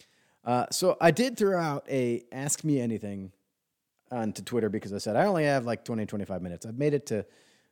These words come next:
twenty-seven minutes before getting to my Ask Me Anything. So, uh, I'll just run through the questions, um, you know, that are out there. And I thought this was a good one. Uh, if an expansion draft were to happen today and the Bulls had to choose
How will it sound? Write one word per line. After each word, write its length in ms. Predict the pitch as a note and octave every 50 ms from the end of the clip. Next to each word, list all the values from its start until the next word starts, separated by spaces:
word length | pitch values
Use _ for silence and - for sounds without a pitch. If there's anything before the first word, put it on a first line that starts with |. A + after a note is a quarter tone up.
| _ _ _ _ -
twenty-seven 600 | - F#2+ G#2+ C#3 D#3+ D3 - A#2 C3 E3 C#3+ F#2+
minutes 220 | D#2+ E2 - -
before 280 | - F#2 - - A2+ A2
getting 100 | G2+ F#2
to 40 | G#2
my 140 | G2+ G2 F#2+
Ask 300 | F#2+ G2 F#2+ - - -
Me 100 | G2+ F#2
Anything. 300 | F#2 F#2 F2 F#2 F#2+ G2
So, 280 | - A2 G2+ G2+ F#2 - - - - _ _ _ _ _ _ _ - - - -
uh, 200 | B2 A#2 A2+ - -
I'll 80 | F#3+ G#3
just 180 | D4 A#3 D3+ C3
run 300 | C#3+ E3+ E3+ E3 D#3 C#3
through 340 | - C3 C3+ C#3+ C#3+ C#3
the 80 | B2 B2
questions, 560 | - C3 A#2 A2 - - G#2+ G#2 G#2 F#2+ - - _ _ _ _ _ _ _ _ -
um, 540 | G#2 G#2 G#2 G2 G2 F#2 F#2 F#2 F#2 F2 F2+ _ _ _ _ _ _ _ _ _ _ _ _ _ _ _ -
you 160 | C3 B2+ A#2
know, 80 | G#2+ G#2+
that 140 | G#2+ G2+ G2+
are 80 | G2
out 160 | F#2+ F#2+ -
there. 180 | - D#2 - - _ _ _ _ _ _ _ _ -
And 240 | - A2+ A2 A2+ - -
I 100 | C3+ D3
thought 220 | - D#4 F4 C#4
this 140 | G#3 G3+ -
was 140 | F3 C#3 C3+
a 60 | C3
good 140 | A2+ A#2 A2+
one. 200 | G#2 G2 G2+ G#2
Uh, 200 | A#2 B2+ B2 - - _ -
if 160 | C3+ C3 -
an 120 | - C#3 C#3
expansion 560 | C3 - - - F3 G3 A3 A#3 - F3+ D3+
draft 320 | A#2+ C3+ C3+ C3+ B2+ -
were 80 | B2+ A#2
to 60 | A2
happen 360 | C#3 D3+ A#2 A#2+ - - D#3+
today 240 | C#3+ C#3 A2+ G2+ G2
and 80 | G2 F#2+
the 60 | F#2+
Bulls 280 | F#2 A#2+ B2+ C#3 C3
had 340 | - A#2+ A2 A2+ A#2 A2 -
to 60 | -
choose 400 | - - G#2 G2+ G2 G2 F#2+ F#2